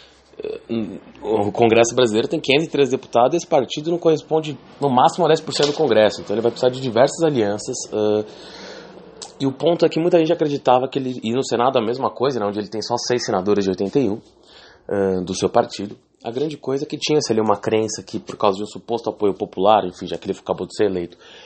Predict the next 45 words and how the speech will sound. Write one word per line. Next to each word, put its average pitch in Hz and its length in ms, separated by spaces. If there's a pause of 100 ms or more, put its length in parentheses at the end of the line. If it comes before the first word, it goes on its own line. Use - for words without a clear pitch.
(140)
ele - 80
conseguiria 113 400
levar 107 340
algumas 110 360
coisas 101 240
nos - 80
primeiros 98 320
meses, 95 380 (800)
meio 104 320
que 92 800
numa 98 120
tração 101 300
automática, 117 540
né, 98 100
meio 101 220
que 117 100
empurrando 113 640
o 95 40
Congresso 143 580
e - 20
com - 120
alguns 104 240
acordos 101 440
com 107 100
as 95 80
bancadas 98 420
temáticas, 139 540 (640)
mas 113 360
as 139 60
acusações 127 520
de - 80
corrupção 107 640
podem, 139 520 (180)
não 110 260
tô 120 140
falando 110 220
que 110 120
já 104 140
fizeram 113 480
isso, 147 240
mas 95 100
é 98 60
só 107 160
uma 120 120
análise, 117 360